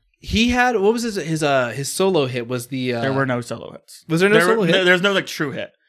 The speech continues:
Speaker 2: It's, it's kinda widely regarded as one of, like, the worst, like, solo projects
Speaker 1: Really?
Speaker 2: ever. Yeah.
Speaker 1: That's so strange. That, like, a person who's so essentially, like, the, the face of, like, one of the biggest bands
Speaker 2: Yeah.
Speaker 1: of the seventies
Speaker 2: You probably
Speaker 1: and eighties.
Speaker 2: You maybe have heard some of the songs and you just thought, like, "Oh, this is the worst Queen song I've ever heard."
Speaker 1: Yeah,
Speaker 2: That's what they
Speaker 1: probably.
Speaker 2: sound like.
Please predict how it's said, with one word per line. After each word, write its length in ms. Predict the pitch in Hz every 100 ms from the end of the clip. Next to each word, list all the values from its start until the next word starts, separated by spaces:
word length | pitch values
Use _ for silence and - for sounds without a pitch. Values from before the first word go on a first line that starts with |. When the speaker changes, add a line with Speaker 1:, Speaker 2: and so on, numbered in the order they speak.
| _ _ _ _
Speaker 2:
It's, 180 | 196 - 214
it's 160 | 214
kinda 280 | 208 262 254
widely 300 | 165 160 156
regarded 300 | 147 135 131
as 120 | 123
one 100 | 131
of, 20 | 127
like, 80 | 117
the 60 |
worst, 220 | 120 117 127
like, 100 | 120
solo 240 | 123 120
projects 520 | 120 120 120 117 110
Speaker 1:
Really? 300 | 135 - 123
Speaker 2:
ever. 220 | 135 127
Yeah. 60 | 113
Speaker 1:
That's 160 | 156 254
so 80 |
strange. 400 | 233 - 156 143
That, 80 | 120
like, 240 | 123 123 -
a 100 | 160
person 360 | 165 220 220 175
who's 180 | 180 160
so 100 | 170
essentially, 560 | 160 156 165 160 156
like, 220 | 135 127
the, 300 | 135 127 117 _ _ _ _
the 100 | 156
face 380 | 156 - 160 156
of, 80 | 120
like, 140 | 120
one 140 | - 143
of 60 |
the 60 | 135
biggest 460 | 113 165 147 135 -
bands 200 | 131 117
Speaker 2:
Yeah. 40 |
Speaker 1:
of 40 |
the 40 | 113
seventies 400 | 123 113 107 170
Speaker 2:
You 100 | 196
probably 260 | 226 220 175
Speaker 1:
and 80 |
eighties. 380 | 165 156 95 -
Speaker 2:
You 100 | 185
maybe 220 | 202 226 262
have 100 | 147
heard 180 | 170
some 120 | 170 196
of 40 |
the 80 | 156
songs 340 | 139 143 160
and 80 | 143
you 60 | 143
just 80 | 151
thought, 100 | 143
like, 100 | 147
"Oh, 80 | 170
this 160 | 156
is 180 | 165 143
the 100 | 143
worst 280 | 135 143 -
Queen 200 | 151 143
song 180 | 147 156
I've 80 | 156
ever 160 | 160
heard." 260 | 175 185 202
Speaker 1:
Yeah, 180 | 156 143
Speaker 2:
That's 140 | 147
what 80 | 160 123 117
they 80 |
Speaker 1:
probably. 60 | 139
Speaker 2:
sound 260 | 117 127 123
like. 220 | 113